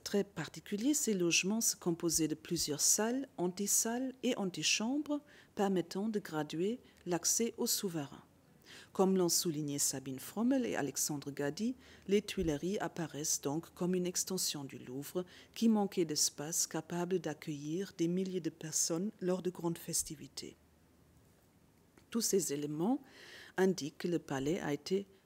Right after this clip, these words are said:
conçu pour l'accueil de la cour. Sa construction peut être mise en relation avec l'installation de la cour à Paris, comme d'autres projets qui suivront.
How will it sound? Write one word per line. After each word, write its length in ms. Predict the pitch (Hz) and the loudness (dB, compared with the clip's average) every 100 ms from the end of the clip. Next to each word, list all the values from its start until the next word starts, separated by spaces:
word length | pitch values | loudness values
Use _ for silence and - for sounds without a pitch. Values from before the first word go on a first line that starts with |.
| - | -4
conçu 460 | 254 247 - 165 - - | 0 2 0 -2 -6 -2
pour 120 | 208 | 2
l'accueil 360 | 175 - 143 135 | 2 -2 -6 -8
de 100 | - | -10
la 100 | - | -12
cour. 500 | - - - - - _ _ - - - - | -14 -18 -18 -20 -20 _ _ -20 -18 -16 -2
Sa 160 | 208 | 0
construction 840 | 190 240 - 220 - - 220 226 - | 2 2 2 -2 -2 -2 0 -2 -4
peut 120 | - | 0
être 260 | 143 - 170 | 2 2 0
mise 180 | 165 147 | 0 0
en 60 | |
relation 520 | 135 135 143 - 269 285 | -2 -4 0 0 2 2
avec 260 | 202 - | 2 0
l'installation 720 | 170 160 - 147 139 - 147 131 | 0 -2 -4 -10 -4 -4 -4 -6
de 100 | 127 | -6
la 140 | 123 | -8
cour 280 | - 135 120 | -8 -10 -8
à 60 | |
Paris, 400 | 113 160 156 269 - - - - - - - - - - - | -8 -6 -4 -4 -6 -12 -20 -20 -18 -18 -20 -20 -20 -20 -2
comme 300 | 262 277 294 - | 4 4 4 0
d'autres 400 | 175 196 - 180 | 0 0 0 -6
projets 500 | - 143 147 175 220 | -4 -2 0 -2 -6
qui 140 | - 185 | -8 -4
suivront. 500 | - 180 175 - | -2 -2 -6 -8